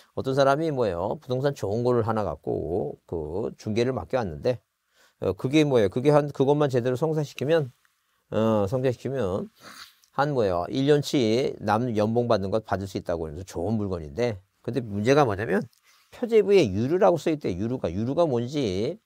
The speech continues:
그 사람이 유류가 뭔지 물어보는데, 어, 설명이 안 되고 이익 등기는 물권 변동과 상관이 없다만 얘기하는데 찝찝하대요. 맞는 얘기예요. 왜? 표제부는 뭐예요? 권리 변동과 상관없으니까. 그러니까 한마디로 뭐냐? 이런 거예요. 충청남도 서촌군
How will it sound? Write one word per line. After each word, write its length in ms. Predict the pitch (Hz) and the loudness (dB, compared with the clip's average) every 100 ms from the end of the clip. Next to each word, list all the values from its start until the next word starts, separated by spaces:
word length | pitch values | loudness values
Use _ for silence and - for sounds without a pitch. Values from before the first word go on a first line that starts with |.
| _ _ _ _ _ | _ _ _ _ _
그 80 | - | -2
사람이 320 | 139 170 147 | 2 2 2
유류가 340 | 110 127 156 | -2 0 0
뭔지 360 | 135 107 110 120 | 2 0 -2 -4
물어보는데, 720 | 90 107 95 82 76 110 98 _ _ _ _ _ - | 0 0 0 -4 -2 -2 -4 _ _ _ _ _ -4
어, 380 | 98 92 85 78 | -2 0 -2 -6
설명이 400 | - 170 165 160 | -4 -2 0 0
안 160 | 95 | -2
되고 600 | 90 117 120 87 87 113 117 | -2 -2 -2 -2 0 -2 -2
이익 260 | 120 143 | -2 -2
등기는 320 | - 117 139 107 | -4 -6 -4 -2
물권 280 | 110 151 | 0 0
변동과 300 | 139 135 131 | 0 0 -2
상관이 320 | 127 170 170 147 | -2 -2 -2 -2
없다만 340 | 113 120 117 | 0 2 2
얘기하는데 420 | 104 95 85 82 | 2 0 -2 -4
찝찝하대요. 540 | 90 175 - 165 160 87 - _ _ _ _ _ _ _ - - | -6 -6 -4 -4 -2 -4 -8 _ _ _ _ _ _ _ -20 -14
맞는 260 | - 143 226 | -4 0 2
얘기예요. 300 | 208 120 92 _ _ - | 2 0 -6 _ _ -2
왜? 240 | 120 98 - | 0 0 -4
표제부는 480 | 214 220 190 190 160 | 0 2 2 2 4
뭐예요? 160 | 113 | 4
권리 200 | 101 135 | 6 4
변동과 320 | 139 131 117 110 | 4 0 0 0
상관없으니까. 560 | 139 117 - 98 - | 0 -2 -4 -14 -8
그러니까 220 | 87 165 | -4 2
한마디로 300 | 170 147 180 | 2 2 0
뭐냐? 160 | 156 117 | -2 -2
이런 260 | 131 147 156 | 0 -2 -2
거예요. 300 | 87 131 220 _ _ _ _ _ _ _ - | -4 -6 -10 _ _ _ _ _ _ _ -12
충청남도 920 | - 233 - 220 196 175 170 175 190 | -4 -2 2 4 6 4 4 4 4
서촌군 920 | - 208 190 - 175 160 156 185 202 | 2 -2 -2 0 0 0 0 0 0